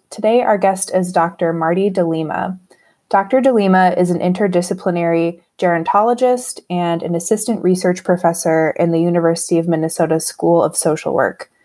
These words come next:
She's passionate about supporting long and fulfilling lives for aging citizens, particularly preventing financial abuse. Hi, Doctor DeLima. Thank you so much for joining me today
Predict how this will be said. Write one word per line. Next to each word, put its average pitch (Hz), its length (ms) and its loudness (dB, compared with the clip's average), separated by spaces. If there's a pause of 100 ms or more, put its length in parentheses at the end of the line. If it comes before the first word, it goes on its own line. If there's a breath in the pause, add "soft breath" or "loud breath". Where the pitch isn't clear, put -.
(300)
She's 196 280 -2
passionate 220 580 0
about 175 500 2
supporting 185 520 0
long 175 380 2
and 180 120 -4
fulfilling 175 420 -2
lives 190 460 2
for 165 120 -4
aging 160 360 -4
citizens, 247 560 0
particularly 180 760 0
preventing 165 800 -4
financial 160 560 -4
abuse. - 520 -10 (380)
Hi, 262 140 0
Doctor 262 320 2
DeLima. 233 420 4
Thank 226 200 0
you 233 80 2
so 214 180 -2
much 196 240 -2
for 208 140 0
joining 180 400 0
me 175 160 0
today 170 560 0